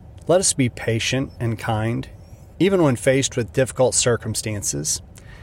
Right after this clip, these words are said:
Let us seek to understand and emphasize, or sorry, empathize with others,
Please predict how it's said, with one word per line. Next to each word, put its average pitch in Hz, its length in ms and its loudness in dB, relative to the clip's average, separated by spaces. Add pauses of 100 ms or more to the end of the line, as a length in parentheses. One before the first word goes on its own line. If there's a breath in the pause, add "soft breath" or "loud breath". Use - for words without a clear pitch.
(220 loud breath)
Let 170 180 4
us - 420 2
seek - 460 0
to 147 120 0
understand 123 680 2
and 117 120 0
emphasize, 120 920 0 (400)
or 113 120 2
sorry, 107 320 0
empathize 120 1000 2 (320 loud breath)
with 120 180 2
others, 113 520 0